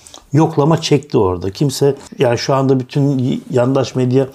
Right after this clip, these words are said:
Abdullah Gül'ü Kemal Kılıçdaroğlu'nun seçtiğini, önerdiğini söylüyor ama bu, bunun böyle olmadığını kendileri de biliyorlar, biz de biliyoruz. Kemal Kılıçdaroğlu'nun, e,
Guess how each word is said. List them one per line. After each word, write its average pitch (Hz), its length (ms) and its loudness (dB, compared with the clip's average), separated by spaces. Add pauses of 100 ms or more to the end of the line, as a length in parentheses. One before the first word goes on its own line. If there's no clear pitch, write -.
(160)
Abdullah 135 480 0
Gül'ü 131 160 4
Kemal 127 300 0
Kılıçdaroğlu'nun 131 640 2
seçtiğini, 123 640 0
önerdiğini 120 520 2
söylüyor 170 400 0
ama 143 160 2
bu, 143 160 0
bunun 135 260 2
böyle 135 180 4
olmadığını 120 540 -2 (460)
kendileri 123 400 2
de 143 160 2
biliyorlar, 127 420 2
biz 117 160 -2
de 98 120 -2
biliyoruz. 92 440 -8 (220)
Kemal 127 260 0
Kılıçdaroğlu'nun, 156 760 4
e, 123 400 2